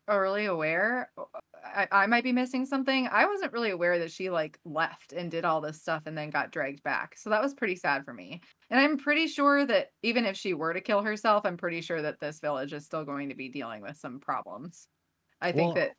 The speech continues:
Speaker 1: the
Speaker 2: the
Speaker 1: village re-, is relying on her.
Speaker 2: But then the shard or the sword is supposed to be
Speaker 1: Mm-hmm.
Speaker 2: able to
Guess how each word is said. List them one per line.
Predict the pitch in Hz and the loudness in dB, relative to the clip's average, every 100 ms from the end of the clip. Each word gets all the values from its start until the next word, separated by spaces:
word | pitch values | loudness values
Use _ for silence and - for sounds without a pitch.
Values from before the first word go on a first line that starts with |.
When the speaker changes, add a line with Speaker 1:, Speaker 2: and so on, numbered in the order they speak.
| _ | _
Speaker 1:
the | 180 185 | -2 0
Speaker 2:
the | |
Speaker 1:
village | 190 208 185 175 151 - | 6 8 8 6 0 -8
re-, | 180 180 - | 0 2 2
is | 180 170 | 0 0
relying | 160 156 165 156 139 127 | 0 2 2 2 -2 -4
on | 107 170 | -6 -6
her. | 120 143 190 _ _ _ _ _ _ _ _ _ | -8 -8 -10 _ _ _ _ _ _ _ _ _
Speaker 2:
But | 143 | -4
then | 139 147 | 0 2
the | 127 | 2
shard | - 147 156 139 120 | 4 6 6 6 4
or | 107 | 2
the | 101 | -2
sword | - - 127 110 98 | -2 0 0 0 -2
is | 95 120 - | -4 -4 -4
supposed | - 120 - | -2 -2 -2
to | |
be | 101 | -2
Speaker 1:
Mm-hmm. | |
Speaker 2:
able | |
to | 104 | -4